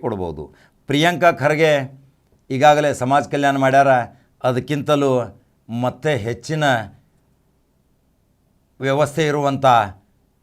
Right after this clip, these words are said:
ಮತ್ತು ನಿಭಾಯಿಸುವಂಥ ಖಾತೆ ಕೊಡ್ಬೋದು.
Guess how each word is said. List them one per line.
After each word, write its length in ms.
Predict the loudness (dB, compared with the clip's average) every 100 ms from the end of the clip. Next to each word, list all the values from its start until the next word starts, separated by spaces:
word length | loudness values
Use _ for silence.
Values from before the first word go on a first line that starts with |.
| _ -6
ಮತ್ತು 320 | -6 -4 -4 -4 -6 -14 _ _ _ _ _ _ _ -8
ನಿಭಾಯಿಸುವಂಥ 640 | -4 6 6 6 0 2 0 2
ಖಾತೆ 240 | 0 0 -2
ಕೊಡ್ಬೋದು. 400 | -2 -2 -2